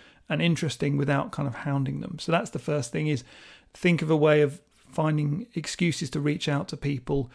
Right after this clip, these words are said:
so that, like I said, you can plan it so you hit twenty people a week and then you recycle that list every four weeks. So, you know, you're coming back and now you've got a list of new people. Um, the other thing to do is to introduce people.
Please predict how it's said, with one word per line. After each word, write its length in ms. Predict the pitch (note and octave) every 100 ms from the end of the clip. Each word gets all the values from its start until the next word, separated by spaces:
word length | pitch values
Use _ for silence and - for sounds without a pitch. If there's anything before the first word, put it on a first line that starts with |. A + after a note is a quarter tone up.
| -
so 180 | - C#3+
that, 280 | C#3+ - -
like 220 | C3 -
I 40 |
said, 220 | B2+ C#3+ C#3
you 140 | C#3
can 200 | - C#3+
plan 320 | - D3 C#3+
it 120 | C#3
so 120 | - C#3+
you 120 | B2+
hit 220 | C3+ -
twenty 240 | F3+ E3+
people 280 | D#3 C#3+ C#3+
a 40 | D3
week 340 | C#3 - - _ - _ _ _ _ _ -
and 240 | D3 D3
then 140 | C#3+ C#3+
you 240 | C#3+ C#3+
recycle 640 | C#3+ D3 - D3 D3 D#3
that 180 | D3+ -
list 280 | D3+ B2 -
every 160 | C#3 D3
four 260 | - -
weeks. 300 | - - -
So, 220 | - -
you 140 | - D3
know, 100 | D3
you're 180 | D#3 C#3+
coming 280 | D3 D3
back 300 | C3+ C#3+ -
and 80 | D3
now 120 | C#3
you've 200 | C#3+ D3
got 160 | - -
a 60 | D3+
list 240 | C3 D3
of 100 | C#3+
new 180 | D3 C#3
people. 460 | - C#3+ - D3 - - - - - - E3+
Um, 300 | D#3 F#3 -
the 160 | A3+ E3+
other 160 | F#3+
thing 220 | - F3 C#3+
to 120 | D3
do 340 | D3 D3 C#3+ A3
is 220 | D3+ C3
to 240 | - D3
introduce 560 | E3+ C#3+ - D3 D3+ C#3+
people. 560 | - D3 - - -